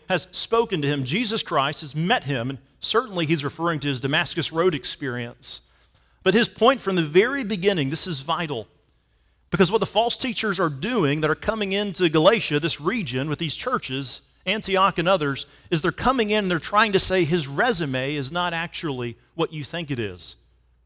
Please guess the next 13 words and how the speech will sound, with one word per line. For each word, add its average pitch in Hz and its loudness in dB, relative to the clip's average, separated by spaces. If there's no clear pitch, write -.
Our 240 10
resume 175 6
is 160 0
actually 170 2
better. 135 0
He's, 196 4
he's 240 -2
a 196 -2
Jew, 190 -4
yes, 214 0
and 190 -2
he's 175 0
studied, 208 0